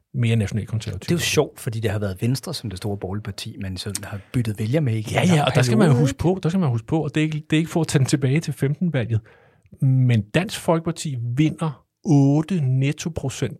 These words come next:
Speaker 1: direkte fra Venstre. Det vil sige,
Speaker 2: Ja.
Speaker 1: der er otte,
Speaker 2: Ja.
Speaker 1: øh, proc-, altså nettoprocentpoint af
Speaker 2: Ja.
Speaker 1: Venstres tilslutning fra elleve-valget,
Speaker 2: Ja.
Speaker 1: der vandrer direkte til Dansk Folkeparti
Speaker 2: Ja.
Speaker 1: i femten.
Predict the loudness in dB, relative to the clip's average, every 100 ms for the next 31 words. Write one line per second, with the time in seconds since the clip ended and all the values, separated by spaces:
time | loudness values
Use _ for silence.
0 | -4 -2 -2 -4 -8 -4 -4 -6 -6 -6
1 | -6 -8 -8 -6 -2 0 2 2 4 2
2 | 0 -4 -8 -14 -12 -16 -14 -16 -8 -6
3 | -4 -4 0 2 0 -2 -6 -4 -6 -2
4 | -2 -2 -2 0 0 -2 -6 -4 -4 -4
5 | -6 -4 -4 -4 -4 -4 -4 _ _ 2
6 | 2 2 2 0 0 -2 0 -4 -4 -6
7 | -6 -6 -6 -2 -2 -2 -4 -4 -6 -4
8 | -6 -4 -4 -4 -4 -8